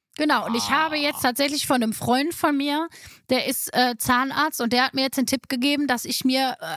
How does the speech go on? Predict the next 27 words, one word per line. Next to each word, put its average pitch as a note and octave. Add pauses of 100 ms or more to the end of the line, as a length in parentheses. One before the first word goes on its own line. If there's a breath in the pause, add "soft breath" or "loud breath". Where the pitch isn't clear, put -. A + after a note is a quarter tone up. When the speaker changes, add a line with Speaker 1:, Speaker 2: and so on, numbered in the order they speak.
Speaker 1:
also A#3+
dass B3
du C4
dir C4
in A#3+
die A3
Kiefergelenke, D4
also A#3+
in A#3
die A3
Kaumuskulatur B3+
halt C4+
minimal C#4
Botox A3+
spritzt. - (1120 loud breath)
Das A#3
Speaker 2:
Ah. -
Speaker 1:
machen C4
richtig B3+
viele A#3+
tatsächlich D4
und A#3+
das B3+
ist -
wohl C4+
das B3+
Einzige C#4